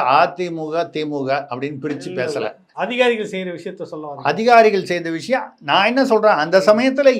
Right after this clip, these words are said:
Speaker 1: யாரு சுகாதார மந்திரியா இருந்தாலும் அவருக்கார நீங்க சீஸ் பண்ணுங்கன்னு சொல்றேன் நான்.
Speaker 2: சரிங்க ஐயா. கடந்த இதுல வந்துட்டு தவறான ஒரு விஷயம் என்ன,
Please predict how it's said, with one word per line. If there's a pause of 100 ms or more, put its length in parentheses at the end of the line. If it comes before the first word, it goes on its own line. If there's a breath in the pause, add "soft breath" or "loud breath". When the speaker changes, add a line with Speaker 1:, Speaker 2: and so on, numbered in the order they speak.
(100)
Speaker 1:
யாரு
சுகாதார (100)
மந்திரியா
இருந்தாலும்
அவருக்கார
நீங்க (100)
சீஸ்
பண்ணுங்கன்னு
சொல்றேன்
நான். (180)
Speaker 2:
சரிங்க
ஐயா. (840)
கடந்த (320)
இதுல
வந்துட்டு (960)
தவறான
ஒரு
விஷயம்
என்ன,